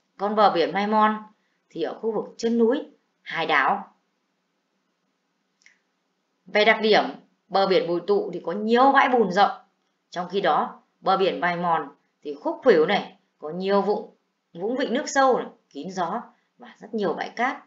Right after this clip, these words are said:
Và giá trị kinh tế của bờ biển bồi tụ thì người dân Việt Nam đã nuôi trồng thủy sản,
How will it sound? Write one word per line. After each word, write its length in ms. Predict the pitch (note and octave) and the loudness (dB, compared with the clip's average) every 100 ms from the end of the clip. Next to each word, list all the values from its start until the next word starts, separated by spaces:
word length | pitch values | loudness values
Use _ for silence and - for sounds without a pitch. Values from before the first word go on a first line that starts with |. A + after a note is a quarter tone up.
| _ _ _ _ _ _ _ _ _ _ _ _ _ _ _ _ _ | _ _ _ _ _ _ _ _ _ _ _ _ _ _ _ _ _
Và 240 | - D#3+ D3+ | -4 0 2
giá 160 | F3 A3 | 0 -2
trị 140 | C4 | -6
kinh 180 | C4+ B3 | -8 -4
tế 400 | A3+ F#3+ B3+ - _ _ - | -2 0 -2 -6 _ _ -6
của 180 | E3+ | -4
bờ 140 | F3 F#3+ | -2 -2
biển 220 | F#3 D#3+ | -2 -2
bồi 140 | F3+ F3+ | -4 0
tụ 300 | G#3 E3 - _ _ _ _ _ | 0 0 -8 _ _ _ _ _
thì 120 | D3+ | -14
người 380 | D3+ E3+ D3 - _ _ _ | -8 -2 -2 -4 _ _ _
dân 240 | - F#3 | -10 -8
Việt 180 | F3 D#3+ | -4 -2
Nam 400 | F#3+ F#3+ F#3+ F#3+ - - | 2 2 0 -8 -18 -12
đã 80 | |
nuôi 200 | F#3 B3 C4 | -6 -6 -2
trồng 260 | G#3+ G3 | 0 0
thủy 120 | F3+ D#3+ | -4 -6
sản, 420 | F3+ D3 E3 | -2 -2 -2